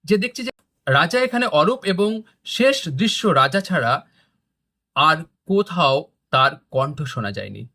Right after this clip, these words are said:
শুধু তাই নয়, এখানে আর অনেক চরিত্রের কিন্তু তিনি বদল ঘটাচ্ছেন, বর্জন করছেন। কি কি, সেটা আমরা দেখে নেব। যে কাঞ্চিরাজ এখানে হয়ে যাচ্ছেন কিন্তু বিক্রম বাহু। শুধু তাই নয়,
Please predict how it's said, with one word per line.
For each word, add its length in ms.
শুধু 220
তাই 260
নয়, 140
এখানে 200
আর 260
অনেক 320
চরিত্রের 340
কিন্তু 220
তিনি 300
বদল 320
ঘটাচ্ছেন, 500
বর্জন 480
করছেন। 420
কি 100
কি, 160
সেটা 260
আমরা 140
দেখে 200
নেব। 260
যে 120
কাঞ্চিরাজ 960
এখানে 280
হয়ে 200
যাচ্ছেন 300
কিন্তু 360
বিক্রম 680
বাহু। 400
শুধু 220
তাই 200
নয়, 280